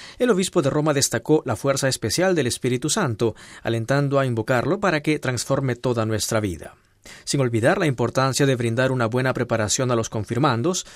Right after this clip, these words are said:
conduciéndolos a una adhesión personal a la fe en Cristo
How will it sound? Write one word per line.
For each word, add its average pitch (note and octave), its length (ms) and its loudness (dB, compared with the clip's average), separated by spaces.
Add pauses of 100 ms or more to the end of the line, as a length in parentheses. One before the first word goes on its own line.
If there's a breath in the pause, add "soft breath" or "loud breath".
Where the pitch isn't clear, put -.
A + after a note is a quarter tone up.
(140 loud breath)
conduciéndolos E3 680 2
a B2 60 0
una C#3+ 240 2
adhesión A#2+ 420 -2
personal B2 540 0
a G2+ 100 -2
la G2+ 80 -2
fe A#2 180 -4
en G#2+ 120 -4
Cristo D3 440 2